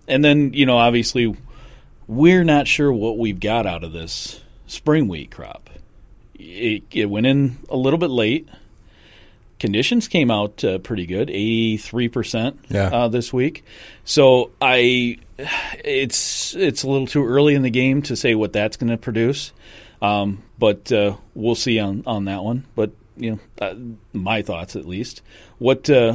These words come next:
Speaker 1: what are you hearing out there as far as guys down in the wheat belt, uh, as far as Kansas, Oklahoma? What are they, what are they showing up with, uh, as far as, uh,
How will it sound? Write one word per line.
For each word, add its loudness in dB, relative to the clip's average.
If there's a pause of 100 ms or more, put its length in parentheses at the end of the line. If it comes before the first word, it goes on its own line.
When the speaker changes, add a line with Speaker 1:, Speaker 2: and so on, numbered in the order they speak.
(140)
Speaker 1:
what 6
are 4
you 4
hearing 0
out -6
there -2
as -6
far 2
as 0
guys 0 (460)
down 2
in 0
the 2
wheat -2
belt, -6 (240)
uh, -4
as -4
far 0
as -6
Kansas, -4
Oklahoma? -4
What 0
are 0
they, -2 (140)
what -2
are -2
they 4
showing -2
up -2
with, -6
uh, -6
as -10
far -6
as, -10 (460)
uh, -4